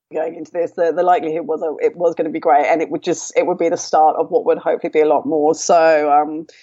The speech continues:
'cause, and it was, it was weird. I had a bit of time in the U K, then I came back here to Australia for a month, then I went back to Uganda for a month to write the book, or,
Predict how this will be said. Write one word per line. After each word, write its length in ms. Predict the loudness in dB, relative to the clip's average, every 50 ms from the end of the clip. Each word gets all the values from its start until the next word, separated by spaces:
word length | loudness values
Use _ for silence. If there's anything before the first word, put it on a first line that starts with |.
| _ -20 -20 -20 -20 -20 -20 -20 -20 -8 -2
'cause, 120 | 0 2 2
and 140 | 4 4 4
it 40 | 4
was, 160 | 4 2 2
it 120 | 2 0
was 100 | 2 0
weird. 140 | 0 2 2
I 80 | 0 0
had 100 | 0 -2
a 60 | -2
bit 100 | -2 -2
of 60 | -2
time 200 | -4 -6 -4 -4
in 40 | -4
the 80 | -6 -6
U 140 | -6 -6 -8
K, 360 | -8 -4 0 0 2 2 0
then 140 | -2 -4 -4
I 60 | -6
came 260 | -6 -6 -6 -6 -2
back 240 | -2 -2 -2 -2 -6
here 240 | -8 -6 -6 -6 -6
to 80 | -8 -10
Australia 400 | -14 -8 -4 -2 0 0 -2 -2
for 140 | -4 -4
a 20 | -2
month, 220 | -2 -2 -2 0
then 140 | 0 0 2
I 40 | 2
went 240 | 2 0 -2 -2 -2
back 220 | -2 -2 -2 -6
to 120 | -10 -12 -12
Uganda 380 | -6 -2 -2 -2 -2 -2 -6
for 120 | -8 -10 -8
a 40 | -8
month 280 | -6 -8 -8 -10 -14 -14
to 120 | -10 -4
write 340 | 0 2 4 4 4 2 0
the 80 | -4
book, 320 | -2 0 2 2 2 2 0
or, 80 | -4